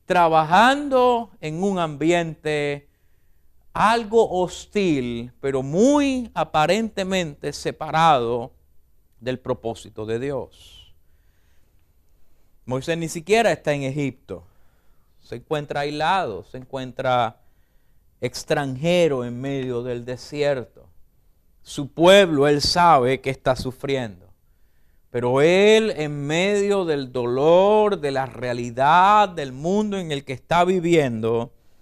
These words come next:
se encuentra apacentando las ovejas de su suegro en medio de un desierto.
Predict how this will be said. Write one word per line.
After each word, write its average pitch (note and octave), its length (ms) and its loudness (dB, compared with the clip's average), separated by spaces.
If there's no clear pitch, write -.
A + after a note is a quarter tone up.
se - 140 -6
encuentra D#3+ 1040 2
apacentando E3+ 1160 2
las D#3 260 2
ovejas D3+ 600 2
de C#3+ 100 0
su C#3+ 180 -6
suegro B2+ 920 2
en B2+ 140 -12
medio B2+ 720 -4
de G#2+ 200 -8
un A#2 160 -6
desierto. G#2 720 -10